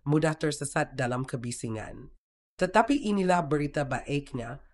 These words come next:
perdagangan yang berjaya tidak perlu rumit. Beberapa peniaga terbaik di dunia bergantung pada strategi mudah dan berkesan yang mudah difahami dan dilaksanakan. Jadi, sama ada anda baru bermula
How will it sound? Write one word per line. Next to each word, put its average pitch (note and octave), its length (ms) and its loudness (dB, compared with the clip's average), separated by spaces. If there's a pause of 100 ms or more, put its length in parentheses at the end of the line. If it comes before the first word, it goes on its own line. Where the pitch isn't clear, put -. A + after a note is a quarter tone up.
(220)
perdagangan E3 720 2
yang C#3+ 240 4
berjaya C3+ 480 -2
tidak C3+ 480 -4
perlu B2 320 -2
rumit. A2+ 560 -8 (400)
Beberapa G#3 640 6
peniaga E3 400 4
terbaik C3+ 720 -2
di C#3 160 -2
dunia D#3+ 400 4
bergantung C3+ 640 0
pada C#3 240 0
strategi D3 640 0
mudah C#3 320 2
dan D3+ 240 0
berkesan D#3 640 0
yang C#3 160 2
mudah D3 320 2
difahami C#3 720 0
dan C#3+ 240 0
dilaksanakan. A#2 960 -6 (480)
Jadi, F#3 560 2 (320)
sama F#3 480 6
ada D3+ 320 4
anda D#3 320 4
baru C#3 320 6
bermula C#3+ 480 4